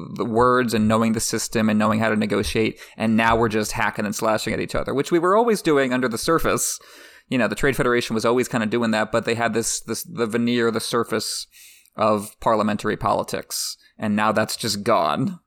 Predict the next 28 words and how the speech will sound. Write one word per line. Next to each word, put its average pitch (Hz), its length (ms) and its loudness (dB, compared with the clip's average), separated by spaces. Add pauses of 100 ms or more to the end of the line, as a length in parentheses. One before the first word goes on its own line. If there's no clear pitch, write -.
(140)
And 107 140 -2
now 107 160 0
we're 107 100 0
just, 104 200 -6
we're 110 120 -4
just 104 260 -6
duking 107 260 -4
it 101 100 -4
out. 92 200 0
It's 139 160 -2
like, 160 200 2
you 196 60 -2
know, 113 140 0
when 113 100 2
they 113 80 2
used 113 240 -2
to 107 220 -2 (420)
beat 117 220 0
each 110 180 -4
other 87 400 -4
on 110 120 -4
the 104 60 -4
Senate 107 300 -2
floor 104 260 -2
with 107 200 -6
canes 113 440 2
and 113 140 -6
whatnot 107 420 -2